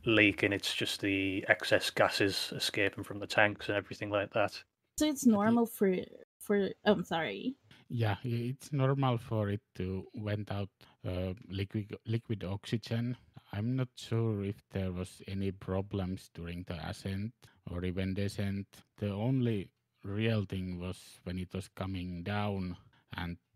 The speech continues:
Speaker 3: the fire stayed there. I think it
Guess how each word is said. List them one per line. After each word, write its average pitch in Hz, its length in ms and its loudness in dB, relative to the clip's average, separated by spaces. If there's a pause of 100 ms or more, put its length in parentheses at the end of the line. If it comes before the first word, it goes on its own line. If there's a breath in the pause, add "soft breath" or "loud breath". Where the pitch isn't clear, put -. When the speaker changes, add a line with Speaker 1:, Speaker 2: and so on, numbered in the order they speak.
(140)
Speaker 3:
the 85 200 -6 (360)
fire 95 420 -2
stayed 82 480 -6 (160)
there. - 300 -12 (320)
I 95 40 -14
think 95 200 -4
it 98 100 -4